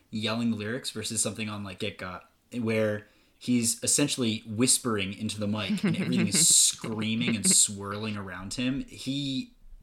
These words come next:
Speaker 1: as an M C, is just so versatile that it blows your mind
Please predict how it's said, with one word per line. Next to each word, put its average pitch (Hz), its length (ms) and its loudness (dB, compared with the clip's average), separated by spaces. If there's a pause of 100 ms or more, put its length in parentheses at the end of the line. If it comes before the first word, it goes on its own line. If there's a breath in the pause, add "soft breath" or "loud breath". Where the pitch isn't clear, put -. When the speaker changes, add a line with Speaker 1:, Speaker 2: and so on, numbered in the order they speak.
Speaker 1:
as 113 360 -4 (300)
an 113 60 -6
M 110 180 -6
C, 113 240 0
is 101 80 -6
just - 300 0
so 104 540 -2 (2000)
versatile 104 760 -2
that 110 200 -6
it 117 220 -6
blows 110 400 0
your 104 100 0
mind 101 460 -4